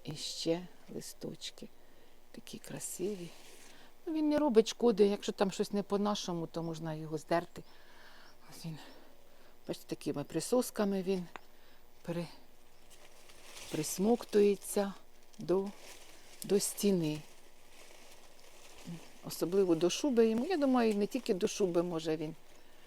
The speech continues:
притулитися. Він у нас не, не жовтіє, не червоніє на осінь. Можливо, це такий сорт.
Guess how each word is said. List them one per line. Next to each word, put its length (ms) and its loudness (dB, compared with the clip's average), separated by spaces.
притулитися. 1080 0
Він 180 10
у 40 10
нас 280 6
не, 200 8
не 200 2
жовтіє, 680 2
не 140 4
червоніє 720 6
на 200 4
осінь. 640 0
Можливо, 380 0
це 140 0
такий 380 2
сорт. 480 0